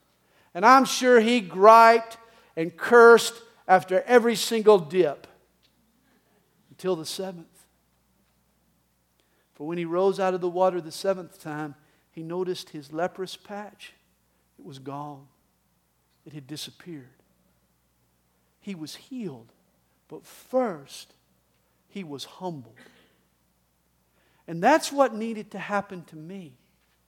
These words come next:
When Lonnie told me to remove my shoes, I got angry.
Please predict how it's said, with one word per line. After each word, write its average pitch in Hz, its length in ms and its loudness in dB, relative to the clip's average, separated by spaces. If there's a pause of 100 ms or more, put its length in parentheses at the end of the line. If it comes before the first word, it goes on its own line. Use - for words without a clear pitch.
(1300)
When 151 160 -12
Lonnie 269 340 0
told 240 240 0
me 247 100 -4
to 202 80 -6
remove 196 440 -8
my 180 180 -6
shoes, 269 340 -10
I 269 140 -2
got 160 200 -4
angry. 294 360 -12